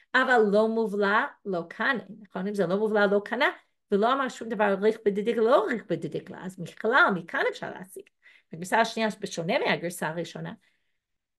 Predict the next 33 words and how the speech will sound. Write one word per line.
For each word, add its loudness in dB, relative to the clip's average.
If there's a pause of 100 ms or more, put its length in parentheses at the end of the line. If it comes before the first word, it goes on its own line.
(200)
דכי 2
לא 6
מובלע, 0
אם -2
זה -2
לא 0
מובלע, -2 (180)
אף 4
אגב, 2
דליקא 0
לריך -2
בדדיקלה -4
ולא 0
אבי 2
תשעה -6
קבין, -2
זה 0
לא 2
משנה -4
אם -2
יש -2
בזה -4
חשיבות -6
או 0
אין 0
בזה 2
חשיבות, -4
אם 0
זה 4
לא 2
מובלע, 2 (340)
לא 2
קנה, -10